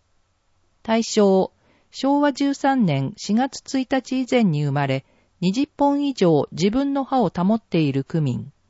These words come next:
昨年度までに本表彰を受けた方を除く。募集期間、九月三日月曜から二十一日金曜。申し込み、江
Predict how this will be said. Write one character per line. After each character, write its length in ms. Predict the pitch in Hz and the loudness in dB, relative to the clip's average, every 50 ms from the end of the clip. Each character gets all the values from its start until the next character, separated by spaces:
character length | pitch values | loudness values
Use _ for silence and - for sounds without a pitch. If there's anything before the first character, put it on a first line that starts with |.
| _ _ _ _ _ | _ _ _ _ _
昨 340 | _ - - 214 - - 285 | _ -6 -6 -6 -4 -4 -4
年 220 | 294 294 294 285 254 | -2 -2 -2 0 0
度 100 | 202 196 | 2 2
ま 140 | 190 185 | 2 2
で 120 | 175 160 143 | 0 0 -2
に 180 | 139 139 139 - _ _ _ | -2 -4 -6 -8 _ _ _
本 240 | _ - 277 285 262 226 - | _ -4 -2 0 0 0 0
表 40 | 226 | 0
彰 320 | 214 220 - - 226 214 | 0 0 2 0 0 2
を 180 | 214 208 208 214 | 2 2 2 0
受 200 | 226 226 - 233 | 0 -2 -4 -4
け 0 | |
た 140 | - 202 185 | -4 -2 -4
方 300 | - 180 - - 190 185 | -4 -6 -4 -2 -2 0
を 80 | 160 | 0
除 360 | 139 131 131 127 - 139 131 - | -2 -4 -4 -4 -4 -4 -6 -4
く。 220 | - 131 123 - - _ _ _ _ _ _ _ _ _ _ _ _ _ _ _ _ 156 | -6 -6 -6 -6 -8 _ _ _ _ _ _ _ _ _ _ _ _ _ _ _ _ -4
募 120 | 175 190 | -2 -2
集 280 | - - - 285 285 277 | -2 -2 -2 -2 -2 -4
期 140 | - - | -6 -12
間、 320 | _ - 170 139 131 - - _ _ _ _ _ _ | _ -4 -2 -2 -2 -6 -10 _ _ _ _ _ _
九 120 | - 277 | -6 -2
月 300 | 277 277 277 - - 185 | -2 -2 -2 -2 -2 -2
三 180 | 165 160 156 - _ _ | -2 -2 -2 -4 _ _
日 200 | - 156 151 - - _ | -4 -4 -4 -4 -6 _
月 300 | 139 165 175 - - 233 | -4 -4 -4 -4 -4 -2
曜 220 | 233 240 220 190 | 0 0 0 0
か 160 | - - 131 | -2 -4 -4
ら 160 | 131 135 131 - _ _ _ _ _ | -4 -4 -6 -8 _ _ _ _ _
二 140 | 208 240 277 | -2 -2 -2
十 280 | - - 262 247 214 190 | -2 -2 0 0 0 0
一 240 | 175 - - 180 | -2 -2 -2 -2
日 420 | 180 185 180 175 - - 160 165 - _ _ _ | 0 0 0 -2 -2 -4 -4 -4 -4 _ _ _
金 280 | - 196 196 202 196 190 | -4 -2 0 0 0 2
曜。 380 | 185 170 143 127 123 92 - - _ _ _ _ _ _ _ _ _ _ _ _ - | 2 2 2 0 -2 -4 -8 -14 _ _ _ _ _ _ _ _ _ _ _ _ 0
申 160 | 214 233 247 | 2 2 2
し 100 | 226 - | 0 -2
込 180 | - - 214 202 | -2 0 2 2
み、 200 | 196 185 - - _ _ _ _ _ - | 2 2 0 -4 _ _ _ _ _ -2
江 180 | - 277 294 | 0 0 0